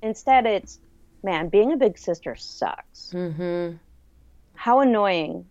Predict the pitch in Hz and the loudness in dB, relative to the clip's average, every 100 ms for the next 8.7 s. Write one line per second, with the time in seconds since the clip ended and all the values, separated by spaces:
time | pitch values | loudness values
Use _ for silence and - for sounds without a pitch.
0 | _ - 175 165 165 160 156 151 147 _ | _ -4 -2 0 0 0 -2 -4 -8 _
1 | - - - - - - - - - - | -12 -10 -10 -12 -16 -16 -16 -14 -16 -16
2 | - - 185 185 170 - _ _ _ _ | -20 -12 -8 -8 -10 -16 _ _ _ _
3 | _ _ _ _ _ _ - _ _ _ | _ _ _ _ _ _ -20 _ _ _
4 | 196 202 269 320 220 156 - 185 _ _ | 0 2 4 4 2 0 -4 -10 _ _
5 | _ _ _ _ - 202 - 247 233 233 | _ _ _ _ -2 0 0 4 4 4
6 | 220 202 - 269 311 320 240 - 185 180 | 0 -4 -6 -2 -2 0 -2 -2 -4 -4
7 | 196 226 269 214 214 202 - 175 - 190 | -2 -2 -4 -4 -6 -6 -10 -10 -8 -6
8 | 190 185 180 165 - 175 160 | -2 0 0 -2 -2 -2 -2